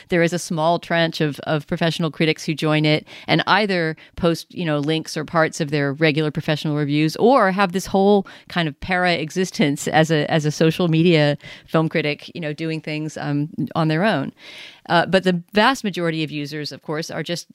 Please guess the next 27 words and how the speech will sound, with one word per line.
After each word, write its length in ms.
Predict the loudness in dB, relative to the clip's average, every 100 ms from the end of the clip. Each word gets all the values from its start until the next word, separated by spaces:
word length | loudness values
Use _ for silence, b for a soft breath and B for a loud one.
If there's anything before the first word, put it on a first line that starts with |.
| _ -20 -12
people 380 | -6 -2 0 0
who 80 | 0
love 260 | 0 0 2
movies 380 | 0 0 0
and 160 | -2 -2
watch 220 | -2 -2
movies 280 | -2 -2 -2
and 100 | -2
wanna 180 | -2 -2
talk 220 | -4 -4
about 240 | 0 0
movies 280 | 0 -2 -2
with 100 | -2
their 140 | -2 0
friends, 260 | 2 2
which 140 | 2 2
is 100 | 2
such 200 | 0 0
a 40 |
great 260 | 2 2 2
idea 360 | 0 2 0
for 120 | 2
a 60 | 0
social 320 | 0 -2 0
media 240 | 0 0 0
platform. 440 | 0 0 0 0
So 220 | 2 0